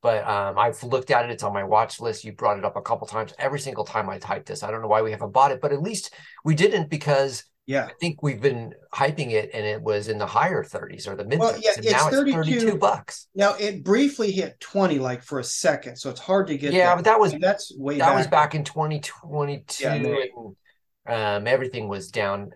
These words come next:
Speaker 1: uh, that May, June
Speaker 2: So,
Speaker 1: time.
Speaker 2: so the thesis one more time is, I know the stock market's down. It's a growth company, not making money. They got shit on. But now that that's been bottomed out, and it
Speaker 1: Mm-hmm.
Speaker 2: might be for months more,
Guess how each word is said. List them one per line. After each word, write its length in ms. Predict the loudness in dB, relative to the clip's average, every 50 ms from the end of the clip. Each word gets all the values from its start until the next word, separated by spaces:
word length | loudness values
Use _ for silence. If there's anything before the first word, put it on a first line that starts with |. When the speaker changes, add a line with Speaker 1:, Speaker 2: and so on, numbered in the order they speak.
| -12
Speaker 1:
uh, 200 | -8 -4 -4 -2 0
that 220 | 0 0 0 0
May, 520 | -2 0 0 2 0 0 -2 -6 -8 -12 _ _ -14
June 520 | -12 -10 -8 -8 -8 -8 -8 -10 -12 -14 -18 _ _ _ _ _ _ -8
Speaker 2:
So, 160 | -4 -2 0 0
Speaker 1:
time. 80 | -2 -2
Speaker 2:
so 180 | 0 2 4 4
the 200 | 6 4 2 2 -2 -8 -6 -2
thesis 320 | 0 0 2 2 0 0 2
one 140 | 2 2 2
more 200 | 2 0 0 -2
time 300 | -2 0 0 2 2 2
is, 160 | 0 -2 -4 -6
I 80 | -4 2
know 120 | 4 4
the 100 | 4 4
stock 320 | -2 -2 -2 -2 -2 -2 -2
market's 320 | -2 -2 -2 -4 -8 -6
down. 240 | -4 -2 0 0 0
It's 120 | -2 -2
a 40 | -6
growth 320 | -2 2 2 2 2 2 0
company, 260 | -4 -4 -4 -2 -4
not 140 | -4 -4 -2
making 260 | -4 -4 -2 -2 0
money. 420 | 2 2 2 2 0 -2 -2 -4 -8 _ _
They 120 | -4 -2 0
got 180 | 0 -2 -2
shit 220 | -4 -4 -2 2 2
on. 320 | 4 4 2 0 -2 -4 -8 _ _ _ _ _ _ _ _ _ _
But 220 | -4 -2 -2 0
now 220 | 2 2 4 4 4
that 140 | 4 2 2
that's 200 | 2 0 0 -2
been 200 | -2 -2 0 2
bottomed 400 | 4 6 6 6 4 2 0 0
out, 340 | 0 0 0 -2 -2 -4 -10 _ _ _ _
and 100 | -8 -6
it 60 | -6
Speaker 1:
Mm-hmm. 80 | -4 2
Speaker 2:
might 220 | 4 4 4 4 2
be 120 | -4 -6 -4
for 180 | 0 0 2
months 320 | 2 2 2 0 0 -6 -4
more, 460 | -2 2 4 4 4 4 2 0